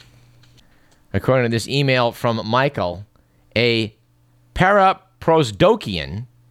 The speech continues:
is a figure of speech in which the latter part of a sentence or phrase is surprising or unexpected in a way that causes the reader or listener to reframe and reinterpret the first part, which frankly sounds horrible. But before you fall asleep,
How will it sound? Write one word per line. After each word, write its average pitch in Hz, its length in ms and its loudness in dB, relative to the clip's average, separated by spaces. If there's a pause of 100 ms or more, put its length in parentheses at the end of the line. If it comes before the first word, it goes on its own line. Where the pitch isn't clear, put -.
(180)
is 85 160 -2
a 95 100 0
figure 139 320 0
of 165 120 2
speech 113 440 -2
in 101 60 -4
which 101 160 -4
the 98 80 -4
latter 127 300 2
part 117 260 0
of 104 80 -4
a 101 60 -2
sentence 104 420 -4
or 92 140 -4
phrase 101 600 -2
is 98 160 -2
surprising 110 880 0 (320)
or 107 160 -2
unexpected 131 640 -2
in 120 140 0
a 117 40 0
way 113 180 2
that 104 140 -4
causes 107 380 -2
the 98 100 -2
reader 110 240 2
or 92 140 -4
listener 107 340 -2
to 95 280 -2 (100)
reframe 120 680 0
and 98 140 -6
reinterpret 110 720 -2 (280)
the 104 140 -2
first - 320 0
part, 69 300 -6 (640)
which - 140 -2
frankly 196 320 0
sounds 95 320 0
horrible. 78 500 -2 (600)
But 117 100 -2
before 131 260 2
you 139 100 2
fall 131 200 4
asleep, 123 400 0